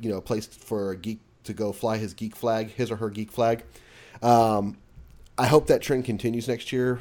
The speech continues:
Uh, I hope we, I hope we see more places like that. Maybe not just conventions, but, you know, maybe stores that you can go hang out in, or things like that. Uh, so yeah, I mean, I think that's,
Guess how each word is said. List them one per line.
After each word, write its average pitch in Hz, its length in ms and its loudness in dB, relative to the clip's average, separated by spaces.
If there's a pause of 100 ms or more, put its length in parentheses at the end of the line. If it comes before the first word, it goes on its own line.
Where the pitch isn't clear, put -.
Uh, 107 260 0
I 104 100 -2
hope 120 320 -2
we, 117 100 -6 (140)
I - 20 -4
hope 127 220 -4
we 113 60 -10
see 120 200 -4
more 107 220 -2
places 107 420 -4
like 95 200 -6
that. 107 240 -2
Maybe 110 200 -2
not 104 220 -8
just 101 260 -8
conventions, 104 680 -6
but, 95 260 -6 (460)
you 107 80 -2
know, 98 220 -2
maybe 101 380 -4
stores 117 580 -4
that 123 100 -8
you 101 80 -16
can 110 100 -10
go 110 120 -4
hang 107 260 -6
out 107 220 -4
in, 110 280 -4 (580)
or 104 340 -6 (300)
things 123 180 -4
like 113 120 -6
that. 120 340 0 (340)
Uh, 104 380 0 (1120)
so 135 140 2
yeah, 123 280 2
I 104 120 0
mean, 107 280 -4 (720)
I 120 80 -2
think 135 180 0
that's, 110 220 -4